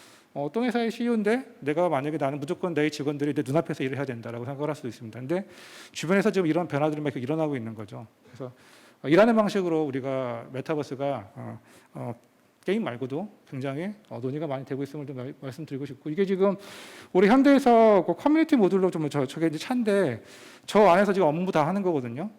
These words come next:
그러면서 저 차가 나중에 집으로 이제 도킹되는 부분도 막 나오는 거잖아요. 저게 이제 메타 모빌리티를 얘기한 건데 우리가 요즘은 그 차박에서, 차에서 잠을 자지만은 이제는 저런 차, 저런 게 하나가 자율주행을 하게 됐으면 제가 전국을 돌아다니면서 그냥 업무를 보는 겁니다.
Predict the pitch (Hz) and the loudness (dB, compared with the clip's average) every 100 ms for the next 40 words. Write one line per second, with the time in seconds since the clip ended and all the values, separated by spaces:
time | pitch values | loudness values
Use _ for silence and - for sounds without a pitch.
0 | - 170 196 196 196 151 214 214 165 131 | -2 0 2 0 -2 -2 0 0 0 -2
1 | 156 - 147 190 190 170 147 131 208 196 | -4 -4 -2 2 2 2 0 0 0 0
2 | 170 139 135 139 120 110 113 117 110 107 | 0 -4 -6 -6 -6 -8 -8 -10 -12 -12
3 | 110 160 - - 139 131 127 - 170 147 | -14 -16 -16 -8 -6 -2 -2 0 0 2
4 | 143 135 - 127 120 135 117 113 131 131 | 0 -4 -6 -6 -4 -6 -8 -10 -10 -10
5 | - - _ _ _ _ _ - - - | -16 -20 _ _ _ _ _ -20 -20 -20
6 | - - 175 202 226 180 214 214 202 196 | -20 -10 -4 0 2 2 0 -4 -4 -4
7 | - 320 320 269 214 - 311 294 277 156 | 0 4 4 4 0 0 0 0 -4 -4
8 | 190 196 165 156 147 160 135 151 190 127 | -2 -2 -2 -4 -6 -4 -4 -4 -6 -8
9 | - - - - _ _ - 185 208 - | -14 -20 -20 -20 _ _ 0 2 2 -2
10 | 185 175 196 220 220 214 196 156 165 185 | -4 0 2 4 4 4 2 0 2 0
11 | 185 170 170 170 165 - 156 196 202 - | 0 -2 -4 -4 -4 -2 -2 0 -2 -4
12 | - 156 165 156 147 135 156 156 147 131 | -2 2 4 2 -2 -6 -6 -2 0 0
13 | 147 165 135 131 127 113 104 | -2 -4 -6 -6 -8 -10 -14